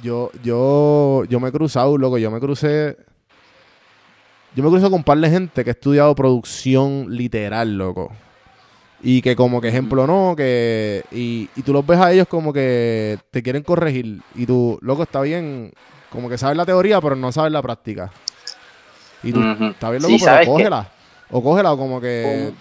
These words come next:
Speaker 2: Un
Speaker 1: o hazlo, ¿me entiendes? Yo, en específico, tengo una persona que, que, que editaba,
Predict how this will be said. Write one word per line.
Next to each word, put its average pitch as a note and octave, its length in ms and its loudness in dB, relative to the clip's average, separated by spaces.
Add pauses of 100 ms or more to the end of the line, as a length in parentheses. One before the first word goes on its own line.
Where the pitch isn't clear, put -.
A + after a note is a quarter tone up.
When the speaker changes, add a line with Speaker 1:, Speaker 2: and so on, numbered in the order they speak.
(160)
Speaker 2:
Un - 100 -14
Speaker 1:
o F2 100 -12
hazlo, F3 340 0
¿me A#2+ 80 -8
entiendes? B2+ 500 -10 (460)
Yo, C#3 100 0 (280)
en D3 200 -4
específico, F#3 580 -2
tengo D#3 120 0
una F3+ 120 -2
persona G3 340 -4
que, D3 340 -4
que, C3 380 -4 (380)
que C3+ 60 -4
editaba, D3+ 960 2